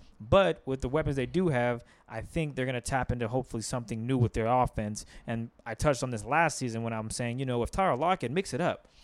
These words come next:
Don't just have him running streaks and posts. Let's have him, let's do a screen for Tyler Lockett. Let's get guys going downfield blocking for him because I believe he's fast enough and he's quick to get in and out.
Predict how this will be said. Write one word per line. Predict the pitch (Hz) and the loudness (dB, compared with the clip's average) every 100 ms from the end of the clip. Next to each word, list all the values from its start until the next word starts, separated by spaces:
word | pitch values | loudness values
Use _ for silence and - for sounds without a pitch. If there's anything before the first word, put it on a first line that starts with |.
| - - | -14 -4
Don't | 190 | -4
just | 175 | -2
have | 180 | -4
him | 175 160 | -4 -6
running | 160 | -6
streaks | 131 - 165 147 | -10 -8 -8 -8
and | 123 | -8
posts. | - 156 - - _ _ _ _ _ _ | -4 -4 -6 -20 _ _ _ _ _ _
Let's | 175 180 | -8 -6
have | 190 185 | -4 -4
him, | |
let's | 190 | -6
do | 185 190 | -4 -4
a | |
screen | - 165 202 185 | -4 -4 -2 -4
for | |
Tyler | 127 113 104 | -6 -4 -4
Lockett. | 104 98 98 | -6 -10 -8
Let's | 156 165 | -8 -4
get | 180 | -2
guys | 170 165 147 - _ _ - | 2 2 2 -6 _ _ -6
going | 131 175 165 | -2 0 0
downfield | 160 151 151 | 0 0 -2
blocking | 127 165 139 | 2 0 0
for | 107 117 107 | -8 -8 -8
him | |
because | 110 127 | -4 0
I | 160 | 0
believe | 160 180 | 0 -4
he's | 160 - | -6 -2
fast | 135 135 - | 0 0 -2
enough | 131 - | -10 -8
and | 147 | -6
he's | 139 - | -6 -4
quick | - 185 - - - - _ - | 2 2 2 -16 -20 -20 _ -10
to | 147 | -2
get | 143 | 0
in | 151 165 | 0 0
and | 160 | 0
out. | 143 | -2